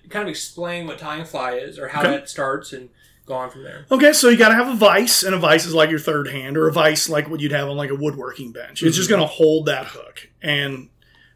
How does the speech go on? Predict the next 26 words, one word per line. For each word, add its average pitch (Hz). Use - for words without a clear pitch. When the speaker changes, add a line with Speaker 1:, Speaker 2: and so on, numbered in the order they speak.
Speaker 2:
um, 156
you 185
don't 185
need 165
to 151
start 131
with 123
anything 120
too -
expensive. 127
You 147
can 123
get 143
a 131
ten 156
or 143
fifteen 139
dollar 120
vise. -
Speaker 1:
Mm-hmm. 131
Speaker 2:
Uh, 151
you're 147
gonna 160
need 151
some 170
hooks. -